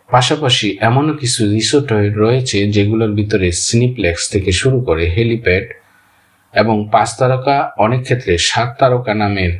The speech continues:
মানের হোটেল সুবিধা দিয়ে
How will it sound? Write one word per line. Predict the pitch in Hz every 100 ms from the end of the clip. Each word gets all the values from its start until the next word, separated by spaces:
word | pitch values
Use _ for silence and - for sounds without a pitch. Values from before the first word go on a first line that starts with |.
| - _ _ _ _ -
মানের | 107 110 107 90 82 - _ _ _ _ _ _ _ - - _ _ _ _ _ _ _ _ _ _ _
হোটেল | - 143 143 104
সুবিধা | - 107 90 87
দিয়ে | 87